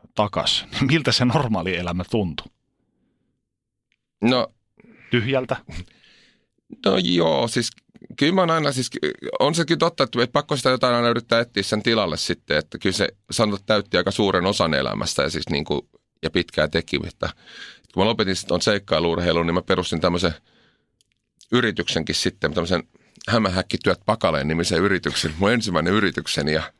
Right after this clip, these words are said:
Speaker 2: ja tota, ja tehtiin tämmöisiä kaikkia maailman ikkunapesuja ja muita siis näillä valjailla ja köysillä, semmosia, semmosia, mihin nostimilla ei päässyt, niin, niin tota,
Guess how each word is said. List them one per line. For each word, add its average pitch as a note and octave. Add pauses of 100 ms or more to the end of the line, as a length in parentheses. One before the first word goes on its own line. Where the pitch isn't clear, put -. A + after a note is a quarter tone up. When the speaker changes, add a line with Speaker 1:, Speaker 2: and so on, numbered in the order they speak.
(120)
Speaker 2:
ja D#2+
tota, E2+ (580)
ja E2+ (1080)
tehtiin G2+
tämmöisiä F#2+ (140)
kaikkia G2
maailman F#2+
ikkunapesuja D#2+
ja C#2+
muita E2
siis D#2
näillä D#2 (500)
valjailla E2
ja F2+
köysillä, D#2
semmosia, -
semmosia, D#2
mihin E2
nostimilla A#1+
ei -
päässyt, -
niin, - (240)
niin C#2
tota, -